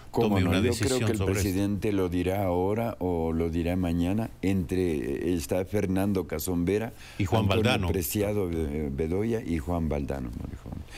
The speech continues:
Speaker 1: entre los de literatura, sí.
Speaker 2: Sí, y hay otros nombres notables, Enrique Males, eh, Inés Flores.
Speaker 1: Sí, Inés, Inés Flores, Enrique Males, Antonio Ordóñez, que también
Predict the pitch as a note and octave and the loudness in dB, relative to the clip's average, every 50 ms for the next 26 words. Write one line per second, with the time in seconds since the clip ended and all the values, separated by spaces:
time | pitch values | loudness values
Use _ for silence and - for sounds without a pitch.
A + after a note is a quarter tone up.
0 | - - - - - F#2 F#2 F2+ E2 - F2 E2+ D#2+ D2 D2 D2 D2 C#2 C#2 D#2+ | -14 -12 -4 0 2 4 4 4 2 2 2 2 2 2 2 2 0 0 0 0
1 | D2 C#2 C2+ B1+ - - - B1 C2 B1+ - C2+ B1 A1 - C#2 - - - B1 | 0 0 -2 -2 -2 -4 -4 -2 -4 -4 -4 -4 -4 -4 -4 -6 -8 -6 -6 -6
2 | A#1+ A#1+ - - - - A2 - - C3 A#2 G2+ F#2+ - A#2+ C#3 B2+ B2+ C3+ D#3+ | -6 -6 -8 -12 -10 -6 -4 0 2 2 2 2 2 0 0 2 4 4 2 2
3 | D3 - - - D#3 D#3 D3+ - D#3 C#3+ C#3 C3+ A#2+ - - - B2+ A#2+ A#2+ B2+ | 0 -2 -2 0 0 0 0 0 0 0 0 0 -2 -4 -4 -2 0 0 2 2
4 | C3 B2+ B2+ B2+ B2 B2+ B2+ B2 - - - - A2+ A2 G#2+ G2+ - A#2+ G#2+ F#2+ | 0 0 0 0 0 0 0 -2 -2 -4 -4 -2 0 0 0 0 2 0 0 2
5 | F#2 F2+ E2+ E2+ E2 - A2 F#2 F2 G#2 F#2+ - G#2 G2 G#2+ A#2 A#2 A2 G#2+ A2+ | 0 0 0 0 0 -2 -2 -2 -2 -2 -2 -2 0 0 2 2 2 2 2 0
6 | A2 G#2 - - - - - - - - - - - - F#2 F#2+ F#2+ - - A#2 | 0 -2 -4 -6 -8 -10 -14 -18 -20 -20 -20 -14 -8 -4 -2 -2 0 0 0 2
7 | A2 A2 A2+ A#2+ A#2 - - A#2+ A#2 A2 G#2 G#2+ A2+ G#2 - - G#2+ G2+ F#2 F#2 | 4 4 4 2 2 0 0 0 2 2 0 -2 -2 0 2 2 4 4 4 2
8 | F2+ F2+ D#2+ E2 - - F2+ F#2 F#2 F#2 E2 - - F2 F#2 G#2 G#2+ G#2 G2+ G2 | 2 2 0 -2 -2 -2 0 2 2 0 0 0 0 0 2 2 2 2 2 2
9 | F2 F#2 F2+ D#2 E2 D#2+ - D#2+ D#2 E2 F2+ F#2 F2+ F#2 F2+ F#2 F#2 F2 E2+ D2+ | 0 0 0 -2 -2 -2 -2 -2 0 0 0 2 0 0 0 0 0 0 0 2
10 | - A2+ A2 A2 G#2+ F#2 F2+ E2+ E2+ D2+ F#2 G2+ G#2 G2+ F#2 F2 F2 E2 - - | 2 2 2 2 2 2 2 2 2 2 2 2 2 2 2 2 0 0 -2 -4
11 | - - - - A2 G#2 G#2+ | -4 -4 -2 -2 0 0 2